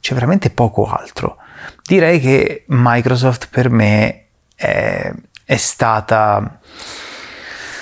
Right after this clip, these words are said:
davvero lungimirante nell'investire in Moon Studios, investire in Ori and the Blind Forest e Ori and the Will of the Wisps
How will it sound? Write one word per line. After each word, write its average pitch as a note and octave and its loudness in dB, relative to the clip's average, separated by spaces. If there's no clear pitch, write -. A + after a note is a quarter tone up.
davvero A#2+ 4
lungimirante A#2 4
nell'investire A2 2
in G2 0
Moon A2 4
Studios, G#2+ 2
investire G#2+ -2
in G#2+ -2
Ori G#2 2
and G#2 2
the G#2 2
Blind G2+ 2
Forest G#2 2
e A2 0
Ori G2+ 2
and G2 0
the G2+ 2
Will G2+ 2
of G2+ 4
the A#2 4
Wisps G#2+ 0